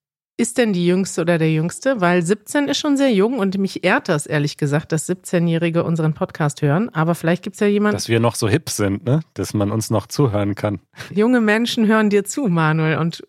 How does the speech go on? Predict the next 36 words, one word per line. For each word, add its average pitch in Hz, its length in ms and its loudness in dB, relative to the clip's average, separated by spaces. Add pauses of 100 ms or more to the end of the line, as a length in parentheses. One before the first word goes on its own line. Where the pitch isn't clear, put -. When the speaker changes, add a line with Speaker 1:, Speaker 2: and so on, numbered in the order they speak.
Speaker 1:
hören 214 240 2
sich 196 180 -6
deine 196 300 0
Tipps - 300 -14
an. 156 280 2 (600)
Speaker 2:
Toll. 92 340 -2 (540)
Speaker 1:
Und, 208 360 2
ähm, 202 380 2
vielleicht, - 640 -2 (140)
ja, 170 360 0 (480)
gibt 202 280 -4
es 240 120 0
aber 208 200 2
auch 190 120 0
noch 196 140 0
jemanden, 202 280 2
der 185 100 2
noch 170 140 0
jünger 175 320 0
ist. 285 260 -4
Und 254 340 0
mich 226 220 -2
würde 202 240 2
auch 170 100 -2
interessieren, 190 760 -2
wer 190 180 2
denkt 196 340 0
denn 214 120 0
von 170 260 -2
sich, 202 300 -4
dass - 240 -2
er 190 440 -2
oder 180 420 0
sie 202 480 -2 (580)
der 135 120 2
älteste 156 640 0